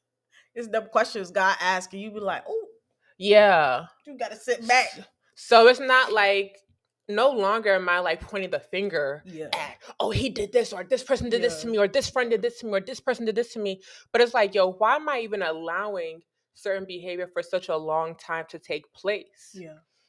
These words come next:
Speaker 2: So I say all of this because that's when God led me. I don't even know how I even found this book. I promise you it was probably the Lord.
Speaker 1: Mm.
Speaker 2: Um, Healing of the Father Wound.
Speaker 1: Mm-hmm.
Speaker 2: And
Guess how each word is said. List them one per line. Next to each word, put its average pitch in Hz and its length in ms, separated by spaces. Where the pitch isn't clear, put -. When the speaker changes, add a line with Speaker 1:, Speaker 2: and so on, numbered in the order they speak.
Speaker 2:
So 180 720
I 180 140
say 233 320
all 180 260
of 175 140
this 151 360
because 156 640
that's 165 320
when 175 380
God 165 240
led 160 220
me. 165 40
I 165 40
don't 196 100
even 190 140
know 160 140
how 160 340
I 156 80
even 156 140
found 151 200
this 147 100
book. 151 220
I 151 140
promise 156 440
you 151 60
it 151 40
was 147 60
probably 147 400
the 127 80
Lord. 147 400
Speaker 1:
Mm. 156 280
Speaker 2:
Um, 156 260
Healing 190 380
of 165 80
the 151 80
Father 156 400
Wound. - 400
Speaker 1:
Mm-hmm. 151 360
Speaker 2:
And 147 420